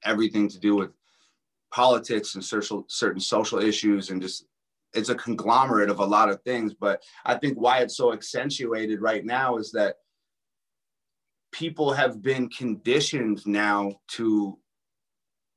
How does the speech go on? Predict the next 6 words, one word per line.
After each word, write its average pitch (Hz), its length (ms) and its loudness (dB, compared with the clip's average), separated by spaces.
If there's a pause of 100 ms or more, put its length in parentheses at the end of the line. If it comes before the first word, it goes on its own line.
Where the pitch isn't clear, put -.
(140)
pick 135 280 -6
teams. 104 640 -6 (560)
It's, 107 240 -6
it's 107 200 -6
all 135 340 4
about 127 420 2